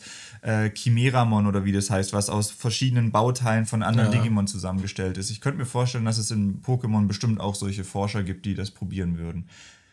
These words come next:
Speaker 2: Fällt dir eine sehr merkwürdige Pokémon-Kreuzung ein?
Speaker 1: Eine sehr merkwürdige muss es unbedingt eine merkwürdige sein oder geht auch eine, die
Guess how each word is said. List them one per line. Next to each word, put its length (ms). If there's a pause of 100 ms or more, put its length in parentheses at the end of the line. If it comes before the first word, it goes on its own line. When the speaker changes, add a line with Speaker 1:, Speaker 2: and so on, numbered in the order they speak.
(120)
Speaker 2:
Fällt 340
dir 200
eine 260
sehr 240
merkwürdige 640
Pokémon-Kreuzung 1120
ein? 320 (1000)
Speaker 1:
Eine 140
sehr 320
merkwürdige 1200 (1800)
muss 180
es 100
unbedingt 400
eine 80
merkwürdige 640
sein 240
oder 180
geht 180
auch 120
eine, 240
die 140